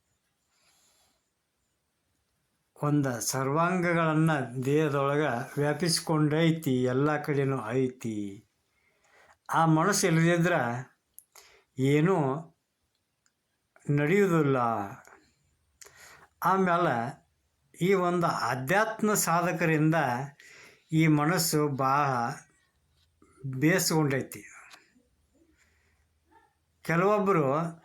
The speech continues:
ಈ ಮನಸ್ಸಿಗೆ ಮಂಗ್ಯ ಅಂದಾರು, ಕೋತಿ ಅಂತ ಬೈದಾರು,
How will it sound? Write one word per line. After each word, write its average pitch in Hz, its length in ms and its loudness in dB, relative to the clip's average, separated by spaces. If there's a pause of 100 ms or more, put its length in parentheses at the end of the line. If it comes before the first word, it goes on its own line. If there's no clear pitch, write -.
(420)
ಈ 170 100 4
ಮನಸ್ಸಿಗೆ 160 760 2
ಮಂಗ್ಯ 139 460 0
ಅಂದಾರು, 131 800 -4 (1120)
ಕೋತಿ 170 460 -2
ಅಂತ 160 220 0
ಬೈದಾರು, 131 960 -2